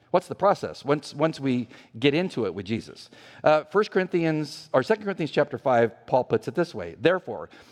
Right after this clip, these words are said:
we also have this as our ambition, whether we're at home in the body, or, eh,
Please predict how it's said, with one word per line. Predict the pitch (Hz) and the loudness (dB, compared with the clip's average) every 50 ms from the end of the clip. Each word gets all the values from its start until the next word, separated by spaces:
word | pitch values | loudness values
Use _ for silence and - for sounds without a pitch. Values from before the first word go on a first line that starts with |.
| - - _ - | -20 -20 _ 2
we | 151 165 | 4 4
also | 180 214 254 269 - 240 | 6 6 4 4 4 4
have | 208 214 202 185 | 4 4 4 4
this | 185 180 - | 0 0 2
as | 185 156 147 | 2 4 4
our | 160 151 151 151 | 4 4 4 4
ambition, | 147 143 143 208 285 262 - - 98 85 - - | 2 2 2 2 0 0 0 -4 -8 -8 -4 0
whether | 165 160 147 156 | 2 4 4 4
we're | 147 151 165 160 | 4 4 6 6
at | 147 135 113 | 6 4 4
home | 160 170 185 226 269 302 302 - - _ _ _ | 4 4 4 6 4 2 0 -4 -14 _ _ _
in | 143 151 180 | 0 0 0
the | 185 | 2
body, | 147 143 120 120 127 147 170 - - - - - - _ - _ - | 4 4 4 4 4 2 -2 -6 -12 -20 -20 -20 -20 _ -20 _ -10
or, | 120 - - | -10 -4 -4
eh, | 151 131 | -4 -4